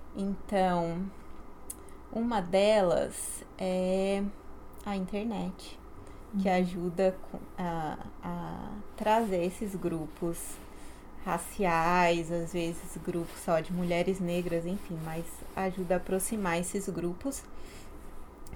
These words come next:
Speaker 1: Tem um lado negativo também, porque ajuda a aproximar todos os grupos, né? Inclusive aqueles que são, ah,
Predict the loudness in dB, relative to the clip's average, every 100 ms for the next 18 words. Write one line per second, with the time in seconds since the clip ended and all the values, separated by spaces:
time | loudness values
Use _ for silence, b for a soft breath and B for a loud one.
0 | -2 0 2 4 4 4 4 4 4 2
1 | -2 4 4 6 4 0 0 -2 -2 -2
2 | 2 0 0 -2 2 2 4 4 4 2
3 | -4 -4 -6 -8 -8 -4 0 0 -2 -2
4 | -2 -2 0 0 0 -4 -4 -6 -6 -6
5 | -4 -2 -2 -2 -4 B B B -10 -2
6 | 2 2 2 0